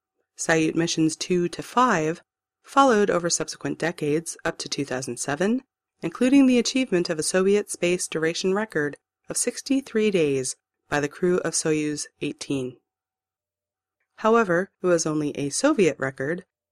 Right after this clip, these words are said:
as, over this period, the U S launched Skylab, which was visited by three crews, the third crew setting a world record of eighty-four days in space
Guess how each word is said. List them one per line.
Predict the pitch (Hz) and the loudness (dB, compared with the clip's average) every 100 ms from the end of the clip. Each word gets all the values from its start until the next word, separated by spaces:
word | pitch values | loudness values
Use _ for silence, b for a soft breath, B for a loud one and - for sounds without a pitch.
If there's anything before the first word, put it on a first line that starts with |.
| _ | _
as, | 151 147 170 196 - | -4 0 -2 -4 -2
over | 180 220 | 2 2
this | 226 247 | 2 0
period, | - 254 170 143 143 _ _ _ - | -2 0 0 0 -4 _ _ _ -2
the | 170 | 2
U | 196 214 | 4 4
S | 214 - | 2 0
launched | 190 185 - - | 0 0 -4 -8
Skylab, | - - 190 190 143 135 131 - _ _ _ - | -8 0 2 2 0 -2 -6 -10 _ _ _ -4
which | 165 - | -4 -2
was | 170 | -2
visited | 180 208 208 226 | 2 2 6 4
by | - 160 | 6 0
three | 156 - 285 | -2 0 0
crews, | 294 - 135 131 156 - _ _ _ _ _ _ - | 0 -2 -2 -2 -4 -8 _ _ _ _ _ _ -20
the | |
third | - 220 254 | 0 2 4
crew | 240 - 151 147 | 2 0 0 0
setting | - 165 165 170 | 0 0 0 0
a | 143 | -2
world | 139 170 202 | 0 0 2
record | 202 196 156 147 | 0 0 -2 -4
of | 139 | -4
eighty-four | - 208 226 - 156 | 0 0 0 0 0
days | 143 143 139 | 0 -2 -4
in | 131 | -8
space | - - 82 - - | -4 -2 -2 -2 -8